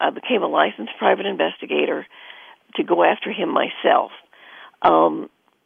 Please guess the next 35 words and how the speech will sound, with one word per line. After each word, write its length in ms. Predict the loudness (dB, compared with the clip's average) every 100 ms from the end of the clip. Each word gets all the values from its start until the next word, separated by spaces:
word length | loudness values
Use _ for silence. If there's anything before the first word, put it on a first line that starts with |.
| _ _ _
it 200 | 0 0 0 -6
took 120 | -6 -6
three 220 | -4 -2 0
years. 440 | 0 0 -2 -6 -10 -6
It 160 | -4 -2
took, 140 | -2 -2 -2
it 140 | -4
didn't 240 | -2 -2 -2
happen 580 | -2 -2 -2 -6 -6 -12 _ _ _
overnight. 580 | -2 0 -2 -2 -4 -6 -14 -6
It 180 | -2 -2 -2
took 140 | -6 -4
a 80 | -4
lot 420 | -2 2 4 4
of 140 | 2 -2
work 320 | 2 2 0 -6 -20 -20 -18 -16 -16 -18 -6 0
and 480 | 2 4 2 -2 -4 -2
a 60 |
lot 280 | 2 4 4
of 120 | 2
just 180 | -2 -6 -10 _ -2
hanging 460 | 2 4 2 2 2
in 100 | 2
there, 280 | 0 -4 -8 _ -20 -20 -20 -14 -6
um, 580 | -2 -2 -4 -10 -10 4
just 240 | 4 4
because, 340 | -2 -2 -2 -2 -8 -20 _ _ _ _ _ _ -20 -4
if 160 | -4 -2
for 80 | -2
no 260 | 0 0
other 140 | -2 -2
reason, 340 | -6 -8 -8
I 180 | -2 0
needed 300 | 0 -2 -6
an 120 | -8